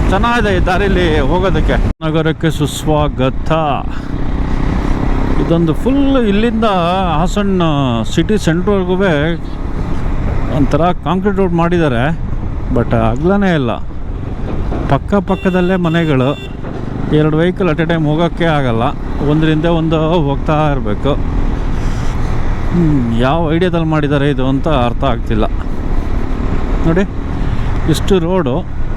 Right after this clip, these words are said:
ಕೆಳಗಡೆ ಫುಟ್‌ಪಾತ್, ಆ ಪಕ್ಕದಲ್ಲೇ ಮನೆಗಳು. ಹೈವೇ ಕನೆಕ್ಟ್ ಆಗಿ ಊರೊಳಗಡೆ ಹೋಗೋ ಜಾಗ ಇದು.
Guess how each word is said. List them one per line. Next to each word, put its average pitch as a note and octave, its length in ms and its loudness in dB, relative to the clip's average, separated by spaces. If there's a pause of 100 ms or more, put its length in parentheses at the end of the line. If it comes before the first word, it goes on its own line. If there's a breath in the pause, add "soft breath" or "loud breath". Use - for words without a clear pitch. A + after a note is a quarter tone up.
(220)
ಕೆಳಗಡೆ F#3+ 520 2
ಫುಟ್‌ಪಾತ್, F3+ 540 -2
ಆ G#3 140 0
ಪಕ್ಕದಲ್ಲೇ D#3+ 520 0
ಮನೆಗಳು. B2+ 460 0 (960)
ಹೈವೇ F#3+ 360 2
ಕನೆಕ್ಟ್ E3 380 0
ಆಗಿ E3 220 0
ಊರೊಳಗಡೆ D#3+ 500 0
ಹೋಗೋ D3 340 0
ಜಾಗ C3 280 0
ಇದು. C3 320 0